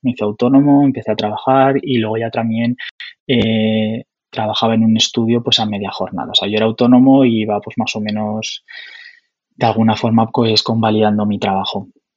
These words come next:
Y en esos, eh, momentos y en, eh, y en ese tiempo, eh, yo, claro, con la realidad aumentada seguía R que R, ¿no? Veía muchas posibilidades de qué es lo que se podía hacer, qué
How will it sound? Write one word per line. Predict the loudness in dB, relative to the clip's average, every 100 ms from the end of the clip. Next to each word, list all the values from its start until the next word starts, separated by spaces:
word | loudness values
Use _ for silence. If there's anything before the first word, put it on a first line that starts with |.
| _ _ _ _ _ _ -16 -12 2
Y | 6 8 8 6 6
en | 6 4
esos, | 4 2 4 4 4 4 4 2 2 2
eh, | 2 4 6
momentos | 6 6 4 4 2 2
y |
en, | 0 2
eh, | 0 0 0 0
y | 0
en | -2
ese | -2 0
tiempo, | 4 2 2 -4 -6 -12 -20 -20 _
eh, | 0 2 2 2 2
yo, | 2 2
claro, | 2 2
con | 0
la | -2
realidad | 0 0 0
aumentada | 0 2 2 2 4 2 0
seguía | -4 -2 0 -2
R | -2 -4
que | -2
R, | -4 -6 -8
¿no? | -4
Veía | -2 -2 0
muchas | 0 0 -2 -4
posibilidades | -4 -2 0 2 0 0
de | -2
qué | -2
es | -2
lo |
que | -4
se | -6
podía | -2 -2 -2
hacer, | 0 2 2 0 -2
qué | -4 -4